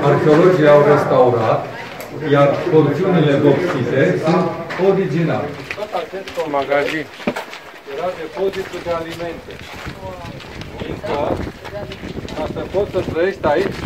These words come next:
în primul rând îți trebuia mâncare. Mai nu se produce nimic. Trei ani de zile au mâncat din aceste depozite. Momentul în care romanii au străpuns zidul, s-au hotărât ca ei să se sinucidă, să nu cadă în mâna romanilor.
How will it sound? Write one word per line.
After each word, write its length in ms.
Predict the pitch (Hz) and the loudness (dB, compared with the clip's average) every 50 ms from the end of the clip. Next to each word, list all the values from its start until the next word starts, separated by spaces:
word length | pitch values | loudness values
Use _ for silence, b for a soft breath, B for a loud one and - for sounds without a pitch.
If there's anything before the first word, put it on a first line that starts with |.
| - - | -10 -10
în 60 | - - - | -10 -8 -6
primul 220 | 196 202 180 160 160 | -6 -4 -4 -4 -4
rând 140 | 190 202 190 175 | -4 -4 -4 -6
îți 160 | 160 151 - 147 | -8 -6 -4 -4
trebuia 260 | 151 139 160 175 180 | -4 0 2 2 2
mâncare. 540 | 175 180 175 - - 170 151 135 113 101 - - - - - 226 208 185 - - - | 2 0 -6 0 4 4 4 4 2 -2 -8 -12 -14 -14 -12 -10 -10 -10 -10 -10 -6
Mai 180 | - 143 151 147 151 | -2 0 0 0 0
nu 80 | 202 - - | -2 -2 -2
se 60 | 180 156 - | -2 -4 0
produce 340 | 156 143 135 147 135 - 143 135 139 | -2 -2 -2 -2 -4 -2 -4 -2 -2
nimic. 220 | 147 151 156 143 127 - - - | -2 -4 -4 -6 -6 -8 -6 0
Trei 160 | 196 233 226 214 | 2 4 4 4
ani 160 | 202 196 170 | 4 2 2
de 120 | 170 170 | 2 2
zile 240 | 156 156 214 220 226 | 2 2 2 6 6
au 80 | 208 185 | 6 6
mâncat 400 | 175 170 160 - - 202 202 196 | 6 2 0 4 6 8 8 8
din 160 | 170 185 180 | 8 8 6
aceste 420 | 170 156 147 - 185 175 - 170 160 | 6 4 6 6 4 4 4 2 2
depozite. 680 | 139 156 143 - - 147 127 113 95 107 95 - 92 85 - - - - - - - - - - - - - - - - - | 2 2 0 2 4 2 2 2 0 -4 -8 -8 -10 -10 -10 -10 -12 -12 -14 -16 -18 -16 -14 -14 -14 -14 -12 -12 -10 -2 0
Momentul 420 | 147 147 165 208 226 - 233 202 196 | 0 4 4 4 6 8 8 8 8
în 100 | 185 160 - | 8 6 8
care 200 | 190 190 196 185 175 | 10 12 12 12 12
romanii 400 | 170 160 151 160 175 202 208 202 | 10 8 8 8 6 6 8 8
au 120 | 190 170 - | 6 6 6
străpuns 440 | - 165 151 143 - 170 185 208 190 151 131 | 6 4 4 6 6 6 6 6 6 6 2
zidul, 440 | 143 151 139 120 123 139 147 170 208 208 - 285 277 254 240 240 226 - - - - - - - - - | 2 2 2 6 8 8 10 10 8 6 4 0 0 0 -2 -4 -8 -10 -10 -10 -8 -6 -6 -2 4 8
s-au 180 | 170 175 185 | 10 10 10
hotărât 800 | - - 185 185 175 - 185 180 175 156 156 156 165 196 220 214 - - - - | 10 8 6 6 6 8 10 10 10 10 8 8 10 10 8 8 6 -10 -6 2
ca 340 | - 156 156 165 185 196 190 - - - - - - - - - 147 | 6 8 10 10 10 8 6 0 -8 -10 -10 -10 -12 -12 -12 -4 2
ei 140 | 156 170 196 | 6 6 6
să 200 | 190 - 190 175 - | 6 6 4 4 6
se 120 | 185 170 | 4 4
sinucidă, 680 | - - 170 160 160 156 147 - - 156 147 123 - 85 - - - - - 190 185 180 - - - - - - | 4 2 0 0 0 -2 -2 -2 -2 -2 -2 -2 -4 -6 -8 -8 -14 -14 -12 -12 -12 -14 -14 -16 -18 -20 -8 2
să 80 | - 165 | 6 6
nu 160 | 151 170 196 190 | 8 8 6 8
cadă 300 | - 190 185 185 160 175 | 10 10 10 10 10 8
în 60 | 160 160 | 8 8
mâna 240 | 175 175 175 165 | 6 8 8 8
romanilor. 680 | 160 156 156 147 147 143 127 117 110 101 87 - - | 10 10 8 8 8 8 6 6 2 -2 -6 -8 -10